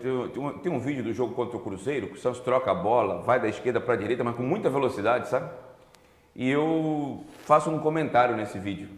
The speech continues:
tá aí no meu Instagram, pra quem quiser ver. O Santos não tem nenhum jogador excepcional, é o trabalho do coletivo, e principalmente do técnico.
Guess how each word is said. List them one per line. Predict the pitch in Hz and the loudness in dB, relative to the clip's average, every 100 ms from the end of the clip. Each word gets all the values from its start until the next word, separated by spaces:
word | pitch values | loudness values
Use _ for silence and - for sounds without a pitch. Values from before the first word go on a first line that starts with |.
| - - - - | -20 -20 -20 -4
tá | |
aí | 113 | -2
no | 135 | -2
meu | 147 | -4
Instagram, | 143 131 107 | 0 0 0
pra | 98 | -4
quem | 95 101 | -6 -6
quiser | 104 87 | -4 -6
ver. | 82 - - _ _ _ _ _ _ 113 | -6 -14 -20 _ _ _ _ _ _ -16
O | |
Santos | - 156 160 | -2 -2 0
não | 165 | -2
tem | 151 | 0
nenhum | 147 190 | 0 0
jogador | 180 170 151 156 | 2 4 4 2
excepcional, | 160 156 156 127 98 85 - - - - _ _ - | 0 -2 0 0 2 -2 -6 -16 -20 -20 _ _ 0
é | |
o | 117 | 2
trabalho | 135 131 139 156 175 | 6 4 8 8 8
do | 151 | 4
coletivo, | 156 185 165 - 151 101 98 - | 6 6 6 4 0 0 -6 -6
e | 113 | -4
principalmente | 135 143 143 127 139 | -2 0 0 0 -2
do | 147 | -4
técnico. | 131 110 - 87 87 | 0 0 0 -6 -10